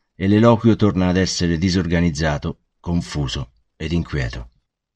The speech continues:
Lang prova a spiegare la situazione emotiva e relazionale in cui si trova, per esempio, uno schizofrenico, descrivendo come i suoi sentimenti siano stati privati nel tempo di valore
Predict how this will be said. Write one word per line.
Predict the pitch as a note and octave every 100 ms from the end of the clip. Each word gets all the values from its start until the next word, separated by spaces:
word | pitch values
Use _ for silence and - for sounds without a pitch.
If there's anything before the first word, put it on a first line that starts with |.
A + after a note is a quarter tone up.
| _
Lang | G#2+ D3 D#3+ D#3 -
prova | - D#3+ D3
a | C#3+
spiegare | - C3+ A#2+ C#3 B2
la | A2+
situazione | - A2 G#2 - B2 A2+
emotiva | F#2+ F2+ A#2+ A#2+ F#2
e | E2+
relazionale | D#2 D#2+ D#2+ - F2 G#2 G#2+ G2+ -
in | B2+
cui | B2 D3
si | C3
trova, | B2 C3+ B2+
per | A#2+ A2
esempio, | G2+ A#2 A2 G#2+
uno | F#2+ E2
schizofrenico, | - E2 - C#2+ C#2+ D2 C2+ - C#2+ - _ - -
descrivendo | C#3 C3+ D#3 D3+ D3+ C3+ A2+
come | A#2 G#2+
i |
suoi | G2 B2
sentimenti | A2+ G#2 F#2+ G2+ G#2+ G#2 G#2 -
siano | - A#2+ A2+
stati | - A#2 G#2
privati | F2+ F#2+ G2 F#2 F2+
nel | E2+ E2+
tempo | - F#2+ F#2 F2
di | F2+ F#2
valore | F2+ G2 E2 C#2+